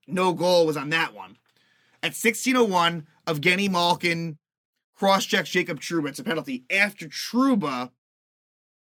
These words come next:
delivers a big hit. And, you know, that's just what Trouba does.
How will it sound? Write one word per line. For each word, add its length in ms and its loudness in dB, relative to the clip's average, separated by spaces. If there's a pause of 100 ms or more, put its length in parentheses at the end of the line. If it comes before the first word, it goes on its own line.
(360)
delivers 600 2
a 100 4
big 380 4
hit. 440 0 (1400)
And, 500 4 (640)
you 80 -2
know, 120 0
that's 360 4
just 360 -4
what 360 0 (160)
Trouba 320 -4
does. 460 -2